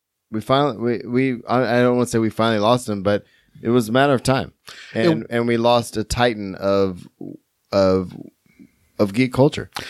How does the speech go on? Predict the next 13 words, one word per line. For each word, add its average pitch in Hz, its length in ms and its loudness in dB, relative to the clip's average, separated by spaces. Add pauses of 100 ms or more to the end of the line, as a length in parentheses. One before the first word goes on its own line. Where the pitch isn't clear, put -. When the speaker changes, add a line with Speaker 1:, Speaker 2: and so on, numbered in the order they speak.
(220)
Speaker 2:
Yeah, 139 260 0
I, 156 260 0
I - 20 2
would 156 100 2
like 170 160 0
to 170 120 0
say 147 260 0
that, 131 400 0
uh, 127 340 0
you 147 160 -2
know, 123 300 -2 (320)
we 143 140 -2
got 143 200 2